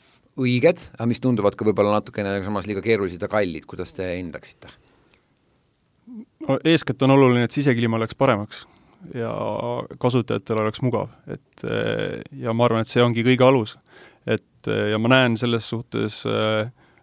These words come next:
Speaker 2: lahendused liiguvad sinna suunas, et kasutajal oleks mugavam. Et, äh, loomulikult seal on, tulevad aspektid juurde, energiatõhusus, et see, mis on võib-olla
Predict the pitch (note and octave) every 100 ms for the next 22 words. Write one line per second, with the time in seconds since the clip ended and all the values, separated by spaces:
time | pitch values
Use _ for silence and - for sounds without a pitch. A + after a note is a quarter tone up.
0 | - A#2+ D#3 C3+ A#2 A#2 A#2+ A#2 A#2 -
1 | - - - - C3 C3+ B2 A#2+ - D3+
2 | C3 A#2+ B2 A2+ A2+ A2+ _ - - _
3 | - - - - - - C3+ C#3 B2 B2+
4 | B2 C#3 B2 C#3+ C#3 G#2 G#2+ A2+ - _
5 | _ - A#2 - _ A2+ A2 A2+ - C#3
6 | C#3 C#3+ C#3+ A#2 - B2+ B2 A#2+ A#2+ C#3
7 | C#3+ A#2+ - A#2 - E3+ - C3 C3+ A2
8 | G#2+ G#2+ G#2+ - C3 D#3 - D#3+ G3+ C#3+
9 | C#3+ - _ _ _ _ _ _ _ _
10 | - - A#2+ - D#3 C3+ A#2 - A2+ A#2+
11 | A#2 A#2 A#2 C3 B2+